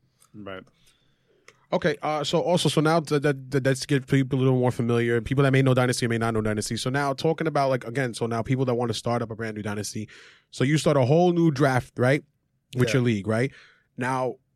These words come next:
Speaker 2: this is what I hear, and tell me what you recommend this, if you agree with this or not. I've heard that if you're starting a brand new draft league and you're drafting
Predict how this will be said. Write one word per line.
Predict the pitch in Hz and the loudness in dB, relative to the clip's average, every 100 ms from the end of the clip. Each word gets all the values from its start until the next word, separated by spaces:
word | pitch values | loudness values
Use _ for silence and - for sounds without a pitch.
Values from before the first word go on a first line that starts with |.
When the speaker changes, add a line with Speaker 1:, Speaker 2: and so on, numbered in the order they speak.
| _ _ _ _ _ - | _ _ _ _ _ -4
Speaker 2:
this | 127 147 | 2 2
is | 160 | 4
what | 139 | 2
I | 131 139 | 4 6
hear, | 147 165 208 | 6 4 2
and | 123 | 0
tell | 131 120 | 0 0
me | 123 | 0
what | 117 110 | -2 -2
you | 117 | 0
recommend | 123 123 117 | 0 0 -2
this, | 117 117 | -4 -6
if | 110 | -6
you | 113 | -4
agree | 117 117 | -2 0
with | 117 | 0
this | 120 110 | -2 -2
or | |
not. | 117 123 - | -2 -4 -4
I've | 123 147 123 | -2 0 2
heard | 139 139 135 120 117 | 2 2 0 -2 -4
that | 120 | -2
if | 117 - | -2 -2
you're | 127 | -4
starting | - 135 | 0 0
a | 120 | 0
brand | 117 135 139 | 0 -2 -2
new | 139 139 127 | -2 -2 -2
draft | 113 127 131 127 | -2 0 0 0
league | 123 123 | -2 -2
and | 113 | -2
you're | 110 | -2
drafting | 120 117 | -2 -2